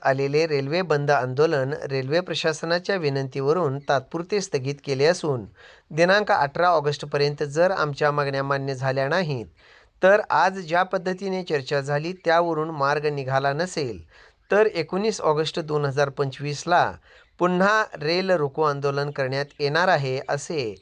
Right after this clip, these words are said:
माननीय राजूभाऊ कोरे यांनी म्हटले आहे. आज माननीय तहसीलदार, रेल्वे प्रशासनातील अधिकारी, रेल्वे पोलीस, मिरज ग्रामीणचे पीआय या सर्वांनी विजयनगर येथील ग्रामस्थांनी पुकारलेल्या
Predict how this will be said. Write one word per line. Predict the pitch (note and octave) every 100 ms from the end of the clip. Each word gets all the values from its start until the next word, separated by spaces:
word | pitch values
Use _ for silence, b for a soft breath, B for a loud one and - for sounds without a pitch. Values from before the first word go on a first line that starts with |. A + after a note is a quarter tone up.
| B B B D#3
माननीय | E3 F3 G3 G3+
राजूभाऊ | F#3 C#3 D3+ D3 D#3
कोरे | D3 E3+ D3+ D3+
यांनी | C#3 C#3
म्हटले | D3 C3+ C3+ C#3+
आहे. | C#3 C#3+ D3 b b b b -
आज | E3+ G#3 G#3
माननीय | F#3 D#3+ E3 E3 D#3+
तहसीलदार, | D3+ D3 F3 E3+ F3+ F#3
रेल्वे | D3 C#3 D3
प्रशासनातील | D3 C3+ C#3+ C3+ C#3 C3+ C#3 C#3
अधिकारी, | C#3+ E3 F3 F3+ F#3 F3+
रेल्वे | C#3 C3 C#3
पोलीस, | C#3 E3+ F3+ F#3 F#3+ - E3
मिरज | C#3+ D#3 F#3
ग्रामीणचे | F#3 D3+ C#3 C#3+ C3+ D3
पीआय | C#3 F#3+ G3+ C#3+ A#2 A#2 b b b -
या | E3 F#3+ G3+
सर्वांनी | E3+ D3 D#3+ F#3 D#3+ C#3+ D3+
विजयनगर | C3+ C3+ E3+ F3+ F3+ F#3
येथील | C#3+ D#3 D#3+
ग्रामस्थांनी | D#3 C#3 C3+ D3+ - E3+ F#3
पुकारलेल्या | F#3+ D3 C#3+ C3 C#3+ F3+ C#3+